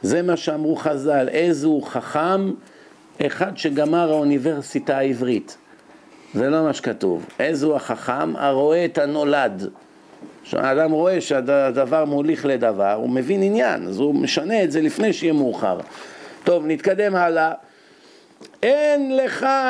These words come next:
אדם שלא יכיר עצמו חייב לבוראו", אם הוא אמיתי. בלופרים וזייפנים ושקרנים לא חסר בעולם. אבל אדם שהוא אמיתי, אין לך אדם שלא יכיר עצמו חייב לבוראו בהסתכלות בטובות האלה שהוא מקבל ממנו.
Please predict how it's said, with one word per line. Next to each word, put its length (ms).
אדם 640
שלא 420
יכיר 500
עצמו 400
חייב 440
לבוראו", 680
אם 160
הוא 200
אמיתי. 480
בלופרים 760
וזייפנים 720
ושקרנים 680
לא 80
חסר 420
בעולם. 440
אבל 200
אדם 340
שהוא 260
אמיתי, 560
אין 200
לך 220
אדם 420
שלא 340
יכיר 580
עצמו 440
חייב 420
לבוראו 540
בהסתכלות 760
בטובות 560
האלה 260
שהוא 180
מקבל 420
ממנו. 520